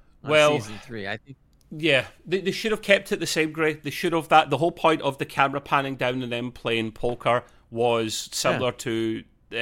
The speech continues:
Speaker 2: uh, Star Trek The Next Generation finishing. Keep it like
Speaker 1: Right.
Speaker 2: that. That was beautiful.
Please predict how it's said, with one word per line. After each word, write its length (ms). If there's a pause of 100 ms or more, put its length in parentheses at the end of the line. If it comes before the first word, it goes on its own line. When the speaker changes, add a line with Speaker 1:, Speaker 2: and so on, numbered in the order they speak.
(460)
Speaker 2:
uh, 20
Star 240
Trek 200
The 60
Next 180
Generation 520
finishing. 460 (560)
Keep 260
it 80
like 180
Speaker 1:
Right. 60
Speaker 2:
that. 280
That 140
was 120
beautiful. 640